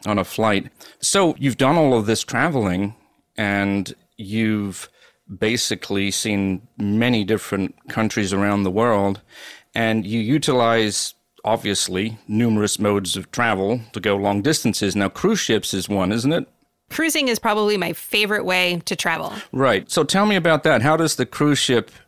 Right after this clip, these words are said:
Speaker 1: cater to people in wheelchairs? D-, do you kind of sort of give each trip a grade?
Speaker 2: Every cruise line is different. Every cruise line has its own personality, but the cruise lines that are based out of the United States, for the most part, as far as departing out of the United States,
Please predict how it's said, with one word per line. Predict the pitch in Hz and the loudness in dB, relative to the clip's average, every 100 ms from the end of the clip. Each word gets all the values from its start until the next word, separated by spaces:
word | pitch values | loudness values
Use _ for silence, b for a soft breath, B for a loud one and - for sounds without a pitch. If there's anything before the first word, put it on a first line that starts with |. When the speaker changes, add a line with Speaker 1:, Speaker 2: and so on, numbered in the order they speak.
| _ 123 | _ -2
Speaker 1:
cater | - 117 101 | 0 0 0
to | 95 | -2
people | - 110 104 | -4 -4 -2
in | 98 95 | -2 0
wheelchairs? | 98 92 - 90 85 - - | 0 0 0 0 -2 -6 -10
D-, | 101 | -12
do | 95 104 | -10 -6
you | 110 113 | -2 -2
kind | - 120 107 | 0 0 2
of | 104 90 - B B B B | 0 -4 -14 B B B B
sort | 117 | -2
of | 104 92 | 0 0
give | 113 104 | 0 0
each | 110 104 - - _ | -2 -2 -4 -6 _
trip | - 120 117 | -4 -2 0
a | 80 | -2
grade? | 92 - 101 104 117 117 120 B B B B _ _ _ | -6 -2 0 2 0 -2 -8 B B B B _ _ _
Speaker 2:
Every | 294 311 349 339 302 | -2 0 0 -2 -4
cruise | - 285 269 | -6 -2 0
line | 240 220 214 | 0 0 0
is | 196 - - | -2 -4 -10
different. | 170 202 - 160 165 | -4 -4 -2 -2 0
Every | 185 208 | 0 -2
cruise | 233 214 | -2 0
line | 208 | 0
has | 190 190 | 0 -2
its | 170 196 | -2 -2
own | 175 | -2
personality, | - 175 175 165 156 156 160 | -2 -4 -2 -2 -2 -4 -4
but | 170 180 | -4 -2
the | 185 | -4
cruise | - 285 294 | -4 -4 -2
lines | 247 226 214 | -2 0 -2
that | - 190 190 | 0 -2 0
are | 175 180 175 175 B B B | -2 0 0 -4 B B B
based | 240 226 - - | -2 0 -2 -2
out | 196 190 | -2 0
of | 180 | 0
the | 185 | -2
United | 175 165 165 165 | 0 0 -2 -4
States, | - 160 - | -4 -4 -2
for | 180 | -2
the | 160 | -2
most | 160 - | -2 -2
part, | 165 170 | -2 -2
as | 170 | -4
far | 175 | -2
as | 170 | -2
departing | 180 - 180 170 165 | -4 -4 -2 -2 -2
out | 165 | -2
of | 165 | -4
the | 160 | -4
United | 165 165 165 | -4 -4 -4
States, | - 175 170 | -6 -6 -6